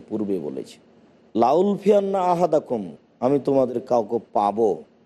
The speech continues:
ইয়াজিউ ইয়াওমাল কিয়ামা, সে বিচারের মাঠে আসবে। ওয়া আলাইহি শাআতুন লাহু মিআ, তার কাঁধে একটা ছাগল থাকবে।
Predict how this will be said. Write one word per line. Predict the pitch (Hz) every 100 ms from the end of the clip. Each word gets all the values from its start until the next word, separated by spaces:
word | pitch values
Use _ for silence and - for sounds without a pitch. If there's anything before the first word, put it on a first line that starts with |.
| _ _ _ _ _ _ _ _ _ 107
ইয়াজিউ | 135 160 160 220 202
ইয়াওমাল | 180 160 151 135 -
কিয়ামা, | 131 120 107 98 80 -
সে | - 117
বিচারের | 98 117 117 113 113
মাঠে | 110 107
আসবে। | 107 98 92 101 87 67 - _ _ _ _ _ _
ওয়া | 120 120
আলাইহি | 117 123 147 147 139 151 139 117 - _ -
শাআতুন | - 180 135 - 117 95 78 - _ _ _ -
লাহু | 104 139 147 165 165 - - - _ _ _
মিআ, | 107 165 143 110 80 52 - _ _ -
তার | 131 127 117 -
কাঁধে | 120 120 127
একটা | 104 117 -
ছাগল | - 113 120 131
থাকবে। | 98 104 90 85